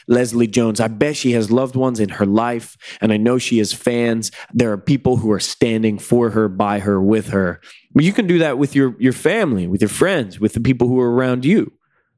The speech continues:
Somebody you might not have ever said it to, you know? Like, "I have love for you. I appreciate you." So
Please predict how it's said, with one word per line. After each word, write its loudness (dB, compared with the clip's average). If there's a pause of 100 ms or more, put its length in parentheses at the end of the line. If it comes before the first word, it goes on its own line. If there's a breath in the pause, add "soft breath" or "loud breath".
(120 loud breath)
Somebody 0
you 0
might 0
not -2
have 0
ever 0
said -2
it -4
to, -4 (300)
you 0
know? -2
Like, -4
"I -4
have 0
love 0
for -6
you. -8 (120)
I 0
appreciate -2
you." -4 (520 loud breath)
So -2